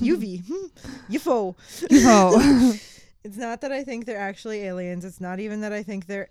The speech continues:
Speaker 1: unexplainable or that they'll obviously s-, or they're obviously some particular thing or other. And although, sorry, science communication
Speaker 2: <laughs>
Speaker 1: experts frequently debate the effectiveness of debunking as a strategy, it's not the source of my reluctance either.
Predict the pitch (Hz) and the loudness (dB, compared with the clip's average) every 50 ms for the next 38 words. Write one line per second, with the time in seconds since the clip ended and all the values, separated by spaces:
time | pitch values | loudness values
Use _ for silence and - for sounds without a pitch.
0 | _ - 190 190 190 180 - - - 302 294 269 247 196 202 196 196 180 196 196 | _ -12 -12 -10 -10 -12 -12 -12 -12 -10 -8 -8 -8 -8 -8 -8 -8 -8 -8 -8
1 | 185 190 185 - 190 190 185 175 - - _ _ _ _ _ _ _ - 180 196 | -8 -10 -10 -10 -10 -10 -10 -12 -14 -16 _ _ _ _ _ _ _ -10 -10 -10
2 | 185 180 202 190 190 190 - - 190 185 180 180 - - - _ _ _ _ - | -8 -8 -8 -10 -10 -10 -12 -12 -12 -12 -12 -14 -16 -20 -20 _ _ _ _ -10
3 | 196 190 180 185 190 190 190 185 - - 185 185 196 208 185 175 190 185 185 180 | -8 -8 -6 -6 -6 -6 -6 -8 -10 -10 -8 -8 -6 -8 -8 -10 -12 -12 -12 -12
4 | - - 185 180 180 - - 185 185 - - 185 - - 185 185 202 190 185 180 | -12 -12 -12 -12 -12 -12 -12 -12 -12 -10 -12 -12 -12 -12 -14 -14 -12 -12 -12 -12
5 | 175 - 185 180 180 - 180 170 - - - - 220 208 185 175 165 165 165 180 | -12 -12 -12 -10 -10 -10 -12 -14 -14 -14 -12 -12 -10 -10 -10 -12 -14 -14 -14 -16
6 | 180 - - - - - - - - - - - - - - - - - - - | -18 -20 -20 -20 -20 -20 -20 -20 -20 -20 -20 -20 -20 -20 -20 -20 -20 -20 -20 -18
7 | - 165 180 180 180 180 185 180 180 180 - 175 180 180 175 165 196 202 202 202 | -14 -14 -12 -10 -10 -10 -10 -10 -12 -12 -10 -10 -10 -10 -10 -10 -10 -8 -8 -8
8 | 202 202 202 202 208 214 202 _ _ _ - - 160 156 156 151 156 165 - - | -8 -8 -8 -10 -12 -14 -16 _ _ _ -20 -18 -16 -16 -14 -16 -16 -16 -14 -10
9 | 202 196 202 208 214 202 - - 220 220 214 196 170 233 170 - - 214 190 190 | -8 -8 -8 -8 -10 -12 -12 -10 -8 -6 -6 -6 -6 -6 -6 -8 -10 -12 -12 -12
10 | 202 - - - 196 190 175 - - - _ _ _ 254 285 285 - 226 185 196 | -12 -12 -12 -12 -12 -12 -12 -16 -20 -20 _ _ _ -14 -12 -10 -10 -10 -10 -10
11 | 190 190 185 170 185 180 180 - 190 180 175 - 214 226 220 - 190 180 185 180 | -10 -10 -10 -10 -8 -10 -10 -10 -10 -12 -10 -10 -10 -10 -10 -10 -10 -10 -8 -10
12 | 180 - 175 156 - 175 160 180 180 175 - - 165 165 156 160 147 160 - - | -10 -12 -14 -14 -14 -12 -8 -8 -8 -8 -8 -10 -12 -12 -12 -12 -12 -12 -12 -10
13 | - 285 320 285 220 190 160 170 170 170 165 135 170 165 - 185 185 190 185 - | -8 -6 -4 -4 -6 -6 -8 -8 -8 -8 -8 -8 -10 -10 -8 -6 -6 -6 -6 -8
14 | 202 - - - 214 214 208 - - 185 175 185 175 175 170 165 170 170 170 - | -10 -10 -8 -6 -6 -6 -6 -8 -10 -10 -8 -8 -8 -8 -8 -8 -8 -10 -10 -10
15 | - 170 160 - - 190 196 165 160 147 147 - | -12 -12 -12 -12 -14 -14 -12 -10 -10 -12 -12 -12